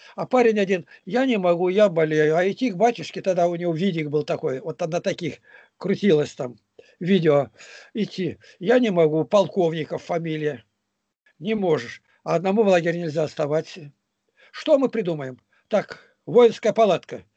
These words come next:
за четыре угла, ложись. Я, «Ложись», сказали. Он лег, в-, взрослые ребята, несем туда его, там он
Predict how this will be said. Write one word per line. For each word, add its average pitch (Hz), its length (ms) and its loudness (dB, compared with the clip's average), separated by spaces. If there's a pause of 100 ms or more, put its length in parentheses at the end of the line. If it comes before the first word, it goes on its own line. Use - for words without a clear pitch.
(140)
за 165 140 -10
четыре 233 320 4
угла, 180 200 2
ложись. 185 460 -2 (340)
Я, 185 220 -10 (140)
«Ложись», 247 460 2
сказали. 202 560 -2 (360)
Он 196 180 -10
лег, 254 320 0 (300)
в-, 160 720 -18
взрослые 233 400 0
ребята, 226 320 -2
несем 240 340 -2
туда 185 240 -4
его, 160 180 0
там 220 200 0
он 185 160 -10